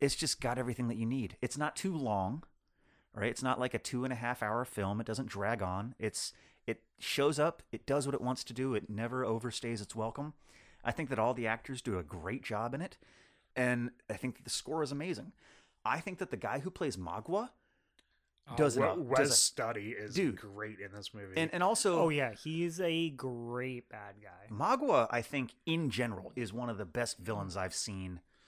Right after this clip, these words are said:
Speaker 1: on film.
Speaker 2: He's one of the most ruthless, I'd say.
Speaker 1: Dude is savage.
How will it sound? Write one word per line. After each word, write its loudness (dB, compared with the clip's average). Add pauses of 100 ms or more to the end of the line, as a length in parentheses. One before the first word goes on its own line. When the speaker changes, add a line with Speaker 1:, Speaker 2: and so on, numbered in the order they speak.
(720)
Speaker 1:
on 6
film. -6 (300)
Speaker 2:
He's -8
one -4
of -6
the -4
most -6
ruthless, -8
I'd -12
say. -8 (180)
Speaker 1:
Dude 4
is 2
savage. 4